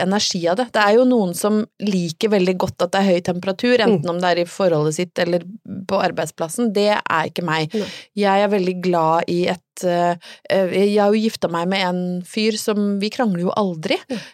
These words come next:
Speaker 1: Eh, det er ikke fordi vi aldri er uenige, men vi bare er ikke sånn kranglefolk.
Speaker 2: Nei.
Speaker 1: Vi løser ting på andre måter, og jeg elsker å ha et hjem med veldig lavt konfliktnivå, eh, for det gjør at jeg orker å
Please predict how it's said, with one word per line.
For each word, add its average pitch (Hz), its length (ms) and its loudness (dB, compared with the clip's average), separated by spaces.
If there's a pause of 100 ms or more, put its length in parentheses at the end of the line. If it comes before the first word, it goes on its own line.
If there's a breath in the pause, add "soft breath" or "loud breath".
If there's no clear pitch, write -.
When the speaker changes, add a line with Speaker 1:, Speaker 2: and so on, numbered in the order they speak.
Speaker 1:
Eh, 214 640 2
det 190 120 -4
er 202 140 2
ikke 190 100 -8
fordi 269 200 -2
vi 220 80 2
aldri 180 240 0
er 165 180 0
uenige, 165 340 -2
men 214 140 2
vi 208 100 2
bare 208 220 0
er - 180 -6
ikke - 140 -4
sånn 233 140 2
kranglefolk. 214 760 0
Speaker 2:
Nei. 277 160 0
Speaker 1:
Vi 233 180 2
løser 185 540 4
ting 185 240 -2
på 202 100 -2
andre 180 260 0
måter, 180 360 0
og 202 80 2
jeg - 80 -4 (180)
elsker 185 340 -2
å 180 60 0
ha 170 260 2
et 180 120 -2
hjem 165 320 -2
med 175 140 0
veldig 170 260 0
lavt 156 360 -2
konfliktnivå, 180 680 -2 (460 loud breath)
eh, 185 320 2
for 196 160 -4
det 180 180 4
gjør 147 140 2
at 156 80 -4
jeg - 100 -2
orker 156 480 -4
å 151 240 0